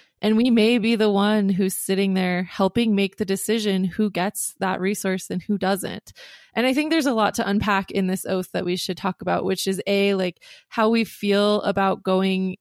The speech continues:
in and risking our lives when there is not enough P P E. But first, I'm curious to know how you guys feel about having taken the oath, "Do no harm," but then being faced with the question of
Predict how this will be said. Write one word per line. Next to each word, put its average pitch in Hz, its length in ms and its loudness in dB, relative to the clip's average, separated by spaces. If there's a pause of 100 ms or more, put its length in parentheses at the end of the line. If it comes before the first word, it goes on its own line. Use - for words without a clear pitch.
(160)
in 196 420 -2
and 190 340 -4
risking 180 380 -4
our 180 160 0
lives 185 320 0
when 190 100 0
there 185 160 0
is 180 140 -2
not 180 160 -2
enough 175 320 -4
P 185 120 -8
P - 120 -10
E. 202 160 -2
But 202 180 -2
first, 254 400 -2
I'm 208 240 0
curious 226 640 0
to 202 80 -4
know 190 300 0
how 190 240 -2
you 208 200 2
guys 190 320 0
feel 196 560 0 (640)
about 214 180 2
having 220 300 2
taken 220 260 0
the 202 160 0
oath, 202 300 0
"Do 208 160 0
no 196 160 4
harm," 196 760 0
but 196 120 -2
then 196 220 0
being 190 640 0
faced 190 440 0
with 185 100 -4
the 190 80 -4
question 185 580 -2
of 175 240 -2